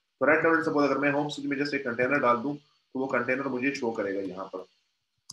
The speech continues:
just एक simple container होगा, वो हमें यहाँ पे शो कर देगा। अभी हमें यहाँ पे container show हो रहा है, but उसका असल में color जो है ना, वो, अ,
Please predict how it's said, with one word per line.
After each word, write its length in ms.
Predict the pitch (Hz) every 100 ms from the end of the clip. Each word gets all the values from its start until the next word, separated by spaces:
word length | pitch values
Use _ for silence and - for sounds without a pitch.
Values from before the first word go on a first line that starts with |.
| - 110
just 160 | 120 120 -
एक 160 | 117
simple 340 | - 123 117 117
container 380 | 110 104 104 104
होगा, 240 | 95 110
वो 180 | 110 107
हमें 200 | 107 120
यहाँ 180 | 104 107
पे 120 | 104
शो 180 | - 95
कर 220 | 95 95
देगा। 160 | 98 - _ _ _ 135
अभी 180 | 147
हमें 180 | 156 160
यहाँ 220 | 143 147
पे 80 | 156
container 360 | 143 127 143 147
show 120 | 156
हो 140 | 135 139
रहा 140 | 156
है, 80 | 143
but 100 | 117
उसका 240 | - -
असल 200 | 131 135
में 100 | 131
color 320 | - 139 160
जो 120 | 135 135
है 80 |
ना, 80 | 139
वो, 200 | 123 135
अ, 300 | 131 - 95